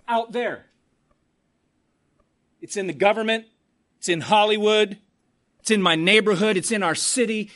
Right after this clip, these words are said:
It's in our country. It's in our world. We need to protect our kids from sin. We need to protect our church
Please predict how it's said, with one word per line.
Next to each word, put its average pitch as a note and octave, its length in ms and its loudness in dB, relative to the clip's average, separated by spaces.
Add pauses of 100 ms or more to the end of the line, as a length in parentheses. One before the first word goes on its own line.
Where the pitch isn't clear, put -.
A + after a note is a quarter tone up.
It's - 160 -4
in A3+ 100 0
our E3+ 120 2
country. A3 500 -4
It's G#3 240 -8
in G3 100 -6
our E3+ 180 -4
world. D#3 540 -6 (2750)
We A3+ 140 0
need D4 160 0
to G#3 60 -6
protect A#3+ 600 -2
our F#3 160 -2
kids F3+ 500 -2 (180)
from G3+ 460 -4
sin. D#3+ 580 0 (120)
We C4+ 120 -2
need E4+ 140 -2
to B3 60 -2
protect - 500 -8
our G3 200 -4
church - 580 -8